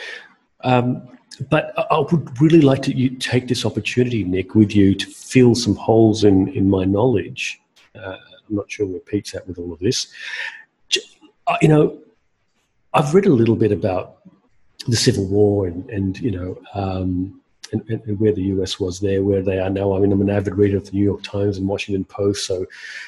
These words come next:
there's, there's lots of opinion pieces and articles. Jamelle Bouie and others, you know, are constantly writing, um, interesting pieces. What I, what I have failed to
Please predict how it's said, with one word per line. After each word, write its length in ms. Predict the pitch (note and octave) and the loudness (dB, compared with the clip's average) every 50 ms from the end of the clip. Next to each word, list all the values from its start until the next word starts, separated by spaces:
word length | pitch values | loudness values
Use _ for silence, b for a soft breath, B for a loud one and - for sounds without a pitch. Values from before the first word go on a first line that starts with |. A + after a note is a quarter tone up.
| B B B | B B B
there's, 220 | - G#2+ - - - _ | -14 -12 -12 -14 -12 _
there's 160 | A2+ G#2+ - | -12 -6 -2
lots 320 | G#2+ G#2+ G#2+ - - - | 0 0 0 0 -2 -6
of 80 | G#2 F#2+ | -6 -8
opinion 400 | F#2 - - A2+ A2 G#2+ G#2 G#2 | -8 -4 2 2 4 4 4 2
pieces 340 | - A2 G#2 F#2 G#2 F#2+ G2+ | 2 2 2 2 2 0 2
and 100 | G2 G2+ | 2 2
articles. 540 | G2+ G#2+ G#2+ G#2 - - G#2+ G#2 G#2 F#2+ G2 | 2 2 0 -2 -2 -2 0 0 0 0 0
Jamelle 400 | - G#2 G2+ G#2 G#2+ G2+ G2 G2 | -2 0 2 4 4 2 2 4
Bouie 320 | G#2 G#2+ G#2+ G#2+ G#2 G#2 | 4 4 6 6 4 4
and 100 | G#2 G2+ | 4 2
others, 400 | G#2 G#2 G2+ G#2+ G#2 G#2 G2 - | 2 2 2 2 2 2 0 -2
you 80 | G#2 G2+ | -2 -2
know, 140 | G2+ G2+ | -2 -2
are 40 | F#2+ | -4
constantly 480 | - - - F#2+ - - - G#2+ F#2 F#2+ | -10 -14 -14 -14 -14 -14 -16 -12 -10 -10
writing, 440 | F#2 F#2+ G2 G2 G2 G2 G2 F#2+ - _ _ G2+ | -8 -8 -6 -6 -6 -6 -6 -8 -12 _ _ -20
um, 300 | F#2+ F2+ F2+ F2+ F2 E2+ - _ _ _ _ _ _ - - _ | -20 -20 -20 -20 -20 -20 -20 _ _ _ _ _ _ -20 -10 _
interesting 400 | A#2 G2+ - - - - - F2 | -8 -6 -6 -10 -10 -12 -12 -14
pieces. 600 | - - A#2+ C3 - - - C#2 - - - - _ b b b b b b b b b b b b b b b b _ _ _ _ _ _ - C3+ - | -6 -4 -2 -2 -2 -4 -6 -10 -12 -12 -14 -14 _ b b b b b b b b b b b b b b b b _ _ _ _ _ _ -12 -10 -4
What 140 | F#3+ A#3+ - | -2 0 2
I, 180 | E4+ F4 D4+ - - - - - _ _ _ _ _ _ _ _ | 4 2 2 2 0 -10 -20 -20 _ _ _ _ _ _ _ _
what 240 | - C#3 C#3 F#3 A#3 | -10 -4 -2 -2 0
I 200 | A#3+ B3+ G#3+ - - - | 0 0 -2 -2 -4 -6
have 200 | - - D3 C3 | 0 0 0 0
failed 1040 | - - - - _ _ _ - - - - C3+ C#3 C#3+ D3 D3+ D3+ C#3 - - - | -2 -10 -16 -20 _ _ _ -20 -16 -6 0 2 2 4 4 4 2 2 -2 -8 -6
to 200 | - - C3 | -4 -4 -4